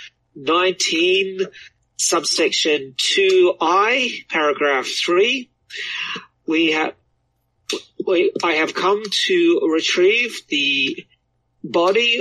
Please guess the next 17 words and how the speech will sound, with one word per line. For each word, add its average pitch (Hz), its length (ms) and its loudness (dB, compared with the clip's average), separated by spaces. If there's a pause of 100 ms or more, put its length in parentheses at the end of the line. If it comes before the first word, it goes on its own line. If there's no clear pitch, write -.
(140)
of 147 400 0
one 160 540 0 (1400)
Cressidia 226 880 0 (720)
and 139 240 2
have 151 300 -2
come 175 240 -4
to 165 140 -4
take 160 260 -2
it 165 120 0 (200)
to 160 400 2
the 151 300 0
Temple 165 400 0
of 156 220 2
Pharasma 147 680 2
for 143 220 2
proper 135 320 -2
burial. 104 520 0